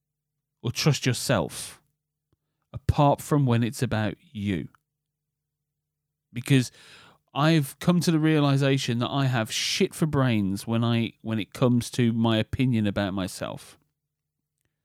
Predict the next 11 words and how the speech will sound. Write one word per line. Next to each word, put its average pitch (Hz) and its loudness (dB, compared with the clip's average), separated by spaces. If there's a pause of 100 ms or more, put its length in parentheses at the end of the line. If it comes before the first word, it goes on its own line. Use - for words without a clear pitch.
(640)
And 131 2 (220)
I 147 -2
can 143 0
give 135 2
you 139 0
two 165 2
very 139 2
big 123 -2
examples 113 -2
of 78 -16
that. 73 -12